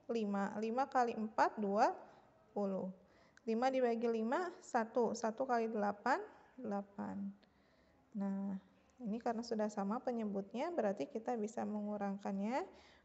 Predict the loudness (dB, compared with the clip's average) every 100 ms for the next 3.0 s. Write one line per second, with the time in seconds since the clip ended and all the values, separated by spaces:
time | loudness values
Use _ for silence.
0 | 2 6 6 6 6 6 2 0 0 0
1 | 0 0 2 2 2 2 4 2 2 2
2 | 4 4 0 -8 -2 2 2 0 -2 -6